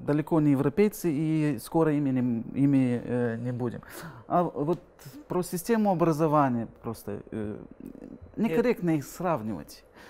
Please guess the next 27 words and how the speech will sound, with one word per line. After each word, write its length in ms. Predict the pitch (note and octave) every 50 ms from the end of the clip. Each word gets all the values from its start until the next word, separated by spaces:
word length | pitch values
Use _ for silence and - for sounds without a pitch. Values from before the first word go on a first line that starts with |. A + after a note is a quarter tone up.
| - -
Опять 340 | - - E3+ - B3 A#3+ G3+
же, 100 | D#3+ C#3+ C#3
советская 460 | - E3 D#3+ A#3 B3+ B3+ - A#3 G#3+
система 460 | - F#3+ E3+ - - F3+ G3 G3 F#3+
образования, 720 | F3+ E3 E3+ E3+ D3+ D#3+ C3+ C#3 E3+ F#3 F#3 F3 E3 C#3+ A2
она 200 | C#3 D3+ D3+ D3+
была 300 | C#3 C3+ C3 A#2+ G#2+ - - - - - - - - -
массовой, 600 | G#2 B2 A2+ - - C#3+ C#3 D#3+ F#3 F#3+ - - -
ну, 200 | - D#3+ E3 D3 A#2 - - _
в 40 | -
тех 140 | - D#3 C3
странах 280 | - D#3+ D3 C#3+ C3 -
тоже 220 | D3 C#3 A#2+ B2
массовой, 300 | A#2+ A#2 A2 - F2+ - -
социан-, 480 | - - E3 - G3 G3 G3+ F#3+ E3+ - - -
социально 480 | - C#3 - - F#3 E3+ D#3 C3+ B2 A#2+
направленной. 640 | A2+ A2 G2+ - G#2+ G#2+ F#2+ - F2 E2 C2 - -
Надо 400 | - F#2+ A2+ C3 C#3+ A#2+ - - - - - - - - - -
всех 300 | - - C3 B2+ - -
вовлечь, 480 | - F2+ - B2+ F3 G#3 - - - C#3
и 140 | D3 D3 C3+
чтобы 280 | - - C#3 B2 G#2
всё 180 | G#2 - - D3
было, 460 | C#3 C#3 D3+ D3 C#3 C3 A#2+ A2+ A2+ - - - - - - - - - -
э, 240 | - G#2+ A2+ G#2 G#2
по 80 | - B2+
уравниловке. 720 | B2 A#2 B2+ C3 B2 A#2 B2 B2 A#2+ G#2 - - - -